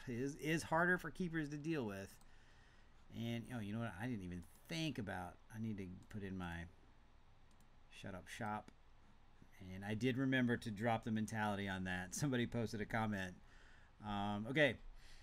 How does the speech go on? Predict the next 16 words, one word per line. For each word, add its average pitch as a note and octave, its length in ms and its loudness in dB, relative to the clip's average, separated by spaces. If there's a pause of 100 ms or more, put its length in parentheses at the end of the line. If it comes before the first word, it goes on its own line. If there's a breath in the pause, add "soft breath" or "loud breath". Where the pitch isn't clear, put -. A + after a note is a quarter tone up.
(1400 loud breath)
Do G2+ 60 -6
I G#2 40 -4
need A#2 120 0
to C#3+ 60 0
change C#3+ 260 0
anything D3 200 2
else? D3 520 0 (200)
Uh, A#2 500 -2 (140)
opposition A#2+ 500 -2
instructions. A#2+ 920 0
I A2 160 -4 (220)
am A2+ 160 -2
gonna A2+ 160 0
go A2 180 -2
ahead A2 480 0
and, F#2+ 160 -6